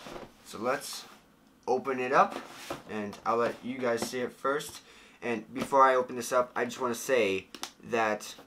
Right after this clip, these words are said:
even though I was tempted to open this up,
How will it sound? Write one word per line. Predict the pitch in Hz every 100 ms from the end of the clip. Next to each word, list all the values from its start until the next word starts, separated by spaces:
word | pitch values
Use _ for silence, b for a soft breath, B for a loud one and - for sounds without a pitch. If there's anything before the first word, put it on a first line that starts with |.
| _ _ _ _ -
even | 139 156
though | 165 165
I | 151
was | 147 151 160
tempted | - 165 165 131 117
to | -
open | 123 135 156
this | 151 143
up, | - 120 110